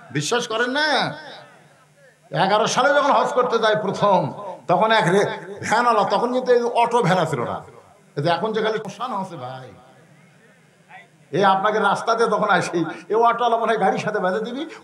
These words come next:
ওই নামাবি না। আমি বহু জায়গায় বলি, এদের brake কিন্তু দুর্বল।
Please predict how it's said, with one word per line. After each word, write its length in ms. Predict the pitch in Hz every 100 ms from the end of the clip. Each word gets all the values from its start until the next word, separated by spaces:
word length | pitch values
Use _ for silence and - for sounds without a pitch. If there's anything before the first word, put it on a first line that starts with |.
| _ 240
ওই 120 | 302 294
নামাবি 360 | 220 170 131
না। 160 | 113 95 80 - - _ _ _ _ _ _ _ _ _ -
আমি 120 | 156
বহু 220 | 175 190
জায়গায় 260 | 202 214 160
বলি, 180 | 190 190
এদের 200 | 190 165
brake 300 | 131 214 214
কিন্তু 220 | 214 196
দুর্বল। 560 | 156 151 110 92 165